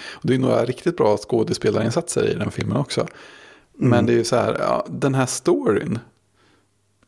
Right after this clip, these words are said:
Speaker 1: eh, eh, det, det, det är sa-, det är samma superhjältestory hela tiden, och hela världen är alltid i riskzonen, och det blir mindre, mindre och mindre
Speaker 2: Men det är ju
Speaker 1: intressant.
Speaker 2: varen-,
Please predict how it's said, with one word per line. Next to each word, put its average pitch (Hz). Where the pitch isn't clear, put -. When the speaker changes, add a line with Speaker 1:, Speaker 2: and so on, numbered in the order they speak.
Speaker 1:
eh, 180
eh, -
det, 160
det, 160
det 156
är 143
sa-, 170
det -
är 147
samma 156
superhjältestory 139
hela 120
tiden, 120
och 113
hela 123
världen 117
är 110
alltid 104
i 107
riskzonen, 107
och 104
det 120
blir 113
mindre, 120
mindre 127
och 113
mindre 117
Speaker 2:
Men 117
det 113
är 110
ju 113
Speaker 1:
intressant. 117
Speaker 2:
varen-, 107